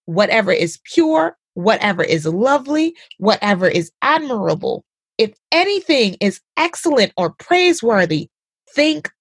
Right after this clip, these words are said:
about such thing." Think about good thing. Watch your mindset. Watch how you're going forward. Remember, you are a conqueror. Remember, you are a winner. Remember, you are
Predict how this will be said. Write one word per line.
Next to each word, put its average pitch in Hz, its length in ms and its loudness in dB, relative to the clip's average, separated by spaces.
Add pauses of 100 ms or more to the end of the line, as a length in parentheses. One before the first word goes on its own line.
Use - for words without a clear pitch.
about 208 640 0
such - 760 -4 (280)
thing." 170 280 2 (120)
Think 285 340 0 (140)
about 196 560 0 (200)
good 185 320 2 (320)
thing. 185 440 2
Watch 160 480 -2
your 294 100 0
mindset. 240 720 -4 (140)
Watch 170 340 0
how 262 140 2
you're 269 180 0
going 247 320 0
forward. 190 500 -4 (280)
Remember, 185 480 2
you 233 180 0
are 214 160 4
a 202 80 -2
conqueror. - 640 -6 (180)
Remember, 196 480 2
you 214 220 2
are 190 160 4 (200)
a 180 100 2
winner. 160 400 -2 (220)
Remember, 214 540 2
you 226 240 2
are 170 180 2